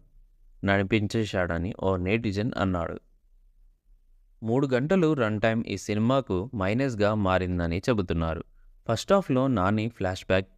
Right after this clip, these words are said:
ఎపిసోడ్తో పాటు ప్రీ క్లైమాక్స్ సీన్స్ మొత్తం సాగతీతగా ఉంటాయని కొందరు నెటిజన్లు కామెంట్ చేస్తున్నారు. హీరో పాత్రను పరిచయం చేశాడని డైరెక్టర్.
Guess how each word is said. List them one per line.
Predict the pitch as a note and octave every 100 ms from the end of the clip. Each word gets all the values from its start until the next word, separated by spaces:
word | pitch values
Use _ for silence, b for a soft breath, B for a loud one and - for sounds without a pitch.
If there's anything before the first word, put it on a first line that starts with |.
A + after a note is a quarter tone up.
| -
ఎపిసోడ్తో | F#2 A#2+ B2 A2+ A2+ G#2+
పాటు | G2 E2+ E2 - - - - - -
ప్రీ | C3 D#3
క్లైమాక్స్ | C3+ G#2+ G#2+ G#2+ -
సీన్స్ | F#2 G2+ -
మొత్తం | F#2 F2 A2+ G2+ A2+
సాగతీతగా | - G2+ A#2 A#2+ B2 G#2 F#2 G2
ఉంటాయని | F#2+ F2+ F2 E2 E2+
కొందరు | - F#2+ F2+ F2+ -
నెటిజన్లు | F2+ G2+ A2+ A2+ G2
కామెంట్ | A2+ F#2 F2 F2 E2
చేస్తున్నారు. | E2+ - F2+ E2+ E2 - _ _ _ _ _
హీరో | C#3 F#3 F3+
పాత్రను | C#3+ C3+ C3+ C3+ C3+
పరిచయం | A#2+ G2 F#2 G2+ G2+
చేశాడని | F#2+ F#2 G2 F2+ E2+ F2 G2
డైరెక్టర్. | F#2+ F#2+ F#2 - F#2